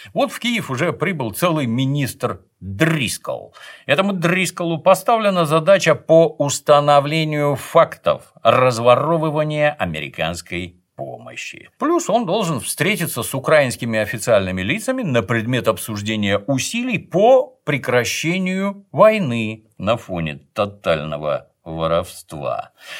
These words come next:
Подобный личный визит на место преступления совсем не хороший сигнал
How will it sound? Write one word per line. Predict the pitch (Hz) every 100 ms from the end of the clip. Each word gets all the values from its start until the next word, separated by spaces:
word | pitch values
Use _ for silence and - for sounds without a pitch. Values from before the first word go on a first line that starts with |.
| - -
Подобный | 98 117 117 104 98 85
личный | 101 104 104 - 87
визит | 78 85 82 202 202 - -
на | 82 110
место | 107 101 - 90
преступления | - 87 85 - 95 82 87 76 69 67 - _
совсем | - 185 190 190 190
не | 190
хороший | 190 139 123 123 - 101
сигнал | 113 95 85 67 64